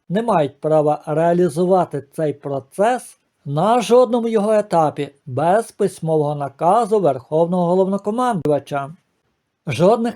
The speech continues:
наказів від Зеленського про розгортання військ, про приведення їх у бойову готовність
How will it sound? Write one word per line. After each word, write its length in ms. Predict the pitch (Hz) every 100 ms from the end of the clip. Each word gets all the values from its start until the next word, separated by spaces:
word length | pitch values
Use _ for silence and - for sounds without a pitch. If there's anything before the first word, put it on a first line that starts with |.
| - _ -
наказів 760 | 151 156 - 170 175 - 156
від 180 | 151 123
Зеленського 640 | 156 156 202 196 - 165
про 240 | 156 160 165
розгортання 880 | 180 156 196 196 220 226 202 180
військ, 440 | 131 135 180 180 - _
про 160 | 170
приведення 600 | 165 185 208 233 214 165
їх 240 | 151 127 143
у 40 |
бойову 440 | 131 135 131 175
готовність 640 | 208 208 - 202 180 190 180